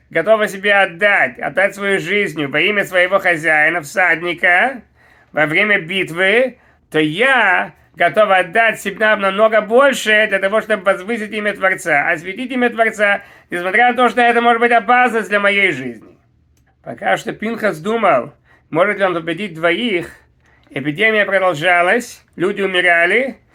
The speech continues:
и Творец сказал Пинхасу, как мы видим из царя Соломона в Мишле, двадцать четвёртый перек, десятое, одиннадцатое предложение: «Если ты не будешь спасать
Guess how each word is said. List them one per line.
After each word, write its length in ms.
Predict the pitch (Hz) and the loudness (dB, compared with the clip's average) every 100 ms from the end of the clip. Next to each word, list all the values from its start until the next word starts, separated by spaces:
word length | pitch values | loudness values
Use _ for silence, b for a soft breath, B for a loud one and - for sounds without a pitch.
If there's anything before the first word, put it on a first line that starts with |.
| b b | b b
и 80 | - | -12
Творец 360 | 147 170 214 240 | -4 0 2 0
сказал 320 | 220 214 208 | 0 0 0
Пинхасу, 340 | 233 226 190 | 0 -4 -4
как 120 | 175 165 | -6 -6
мы 120 | 175 | -6
видим 300 | 202 208 190 | -4 -4 -4
из 100 | 156 | -4
царя 260 | 190 202 | 0 0
Соломона 580 | 170 180 170 185 208 208 | 0 -4 -4 -2 -2 -2
в 80 | 170 | -6
Мишле, 360 | 202 202 208 175 | -8 -6 -6 -4
двадцать 320 | 185 170 160 | -4 -4 -8
четвёртый 320 | 170 190 180 | -4 -4 -4
перек, 240 | 185 190 | -2 -2
десятое, 340 | 175 160 185 185 | -2 -6 -4 -4
одиннадцатое 360 | 185 175 180 | -8 -8 -6
предложение: 960 | 165 165 160 156 160 190 202 220 226 - b b b b b b b - | -8 -8 -8 -6 -2 -2 0 -2 -2 -6 b b b b b b b -6
«Если 260 | 156 147 | -4 -2
ты 200 | 147 214 | -4 -2
не 140 | 247 214 | 0 0
будешь 360 | 208 226 208 | -2 -2 -2
спасать 840 | - 208 185 - 240 226 202 202 | -2 0 0 2 2 2 0 -4